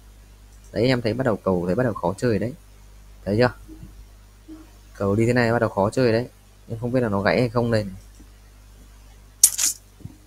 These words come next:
Mẹ, nãy giờ thì không bám cầu, biết đâu vào phát này nó gãy này, chết luôn.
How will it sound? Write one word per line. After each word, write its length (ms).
Mẹ, 320
nãy 180
giờ 140
thì 60
không 200
bám 260
cầu, 260
biết 140
đâu 180
vào 220
phát 160
này 80
nó 120
gãy 240
này, 280
chết 180
luôn. 220